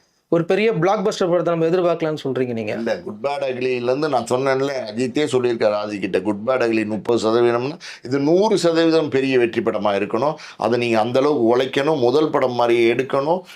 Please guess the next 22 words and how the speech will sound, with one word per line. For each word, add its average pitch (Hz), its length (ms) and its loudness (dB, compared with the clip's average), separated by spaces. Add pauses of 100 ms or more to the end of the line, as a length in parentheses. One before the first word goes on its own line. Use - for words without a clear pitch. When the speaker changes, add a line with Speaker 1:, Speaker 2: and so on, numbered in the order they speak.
(200)
Speaker 2:
மொத்தத்துல 185 640 0
எல்லாமே 185 600 4
உங்களுக்கு 147 320 2
வேண்ட 180 440 4
எல்லா 156 400 4
ஃபெசிலிட்டிஸும் 165 420 2
நான் 135 140 0
பண்ணித்தரேன், 147 580 0 (180)
நீங்க 131 200 2
அந்த 123 120 0
படத்தை 147 360 2
எடுத்து 143 260 0
வெற்றி 127 260 2
படமா 135 340 0
கொடுங்க, 117 360 2
அது 107 200 0
எனக்கும் 147 440 0
தேவை, 143 280 2
உங்களுக்கும் 135 520 0
தேவைன்னு" 117 360 4
அஜித் 107 240 -10
சொல்லியிருக்காரு. - 400 -10